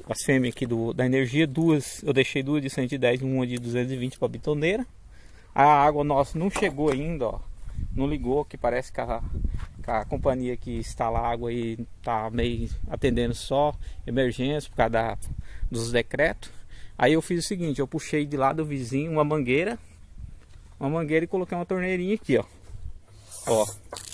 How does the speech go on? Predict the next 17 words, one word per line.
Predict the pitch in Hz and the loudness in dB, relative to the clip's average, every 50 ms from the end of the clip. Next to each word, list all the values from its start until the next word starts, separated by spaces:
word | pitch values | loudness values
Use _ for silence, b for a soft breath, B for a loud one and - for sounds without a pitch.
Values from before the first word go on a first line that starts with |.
| - - - | -14 -12 -4
então | - 127 | -2 0
mangueirinha, | 123 131 131 131 143 147 139 139 151 175 202 214 - - - - | 2 2 2 2 2 2 2 2 2 0 -2 -4 -6 -10 -8 -4
peguei | 147 131 131 135 | -4 0 2 4
a | 131 127 | 4 4
água | 131 127 135 | 4 2 0
ali | 135 135 | -2 -2
do | 131 131 127 | -4 -4 -4
vizinho | 127 127 123 117 131 135 127 | -4 -4 -2 0 0 0 2
ali, | 120 123 | 2 2
do | 123 120 120 | 0 0 0
cavalete | - 131 120 123 120 123 123 123 | -2 -2 -2 0 -2 -2 -2 -2
do | 123 | -4
vizinho | 123 127 120 120 - 135 131 | -4 -4 -4 -4 -4 -2 -2
ali, | 131 139 165 | -2 -2 -4
trouxe | - - 156 147 - | -4 -4 -4 -4 -2
uma | 160 151 | -2 -2
mangueira. | 147 147 147 147 135 147 160 185 190 | -2 0 -2 0 0 0 0 0 -2